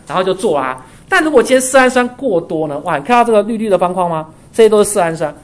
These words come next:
色氨酸做出太多了，那当然这个细菌就会说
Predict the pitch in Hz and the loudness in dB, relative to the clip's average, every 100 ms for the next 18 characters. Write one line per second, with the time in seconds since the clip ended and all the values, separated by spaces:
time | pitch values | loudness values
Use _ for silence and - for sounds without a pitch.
0 | - - - 277 269 269 254 285 240 240 | -20 -20 -4 0 2 2 0 0 0 0
1 | 240 - 294 214 185 - 202 180 170 165 | -8 -6 -4 -4 -6 -6 -2 0 0 0
2 | 101 - - - - - - - 240 233 | -4 -12 -20 -20 -20 -20 -20 -10 -4 0
3 | 262 240 240 226 233 226 220 - 220 208 | 2 2 2 0 0 -6 -6 -4 -2 -2
4 | 202 | -2